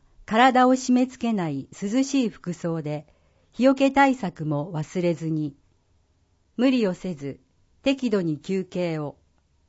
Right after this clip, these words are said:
栄養バランスの良い食事と体力づくりを。子どもと高齢者は特にご注意を。子どもの特徴。大人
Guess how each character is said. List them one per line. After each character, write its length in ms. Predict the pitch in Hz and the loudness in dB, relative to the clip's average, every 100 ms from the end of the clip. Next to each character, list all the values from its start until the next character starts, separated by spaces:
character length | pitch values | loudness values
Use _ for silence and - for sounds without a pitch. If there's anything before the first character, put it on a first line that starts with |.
| _ _ _ _ _ _ _ _ _ _ | _ _ _ _ _ _ _ _ _ _
栄 200 | 214 269 | 0 2
養 180 | 277 277 | 4 2
バ 120 | 262 | 4
ラ 140 | 269 247 | 4 2
ン 60 | |
ス 160 | 226 165 | -2 -4
の 120 | 160 | -2
良 200 | 170 180 | -2 -4
い 100 | 139 | -6
食 340 | - 160 - 196 | -8 -8 -4 -6
事 140 | 202 | -4
と 180 | 190 190 | -4 -4
体 280 | 208 233 226 | -2 -2 0
力 260 | 233 220 | -2 -2
づ 160 | 190 202 | -6 -6
く 140 | 170 | -8
り 180 | 131 123 | -8 -10
を。 160 | 117 - - - _ _ _ _ _ _ _ _ _ _ _ _ _ _ _ _ _ _ _ _ - | -12 -16 -20 -20 _ _ _ _ _ _ _ _ _ _ _ _ _ _ _ _ _ _ _ _ -6
子 140 | 226 | 0
ど 120 | 269 | 2
も 160 | 277 285 | 4 2
と 160 | 285 | 0
高 240 | 277 269 277 | 2 2 4
齢 180 | 277 254 | 4 2
者 200 | 170 147 | -2 -6
は 240 | 139 - _ | -6 -10 _
特 260 | - 277 262 | -2 0 0
に 160 | 214 160 | 0 0
ご 160 | 160 | -2
注 260 | 160 214 185 | -2 -4 -4
意 160 | 139 | -4
を。 180 | 127 120 _ _ _ _ _ _ _ _ _ _ _ _ _ _ _ | -8 -10 _ _ _ _ _ _ _ _ _ _ _ _ _ _ _
子 140 | - 214 | 0 4
ど 120 | 269 | 6
も 140 | 269 | 6
の 160 | 254 254 | 2 0
特 300 | 214 214 208 | -4 -4 -6
徴。 520 | - 190 180 165 - _ _ _ _ _ _ _ _ _ _ _ _ _ | -4 -4 -2 -6 -10 _ _ _ _ _ _ _ _ _ _ _ _ _
大 80 | 202 | -4
人 180 | 220 | 2